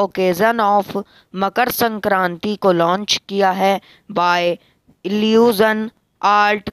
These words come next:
Collabs। इवेंट्स की बात करें तो यहाँ पर आप तीन इवेंट्स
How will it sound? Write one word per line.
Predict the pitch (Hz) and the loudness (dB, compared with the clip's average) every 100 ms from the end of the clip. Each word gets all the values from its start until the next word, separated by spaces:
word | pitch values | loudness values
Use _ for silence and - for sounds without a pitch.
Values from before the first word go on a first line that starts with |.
| - | -4
Collabs। | 170 165 170 180 196 190 233 - | -2 0 0 -2 -2 -4 -2 0
इवेंट्स | 226 247 277 285 - | 0 0 -2 -4 -2
की | 277 | 0
बात | 269 254 - | 0 0 0
करें | 254 247 247 | 0 2 2
तो | 240 | 2
यहाँ | 233 208 185 202 220 | 0 0 0 -2 0
पर | 208 | 0
आप | 202 - - | 0 -2 -10
तीन | 214 233 240 | -6 -2 0
इवेंट्स | 214 202 202 196 - | 0 0 -2 -6 -12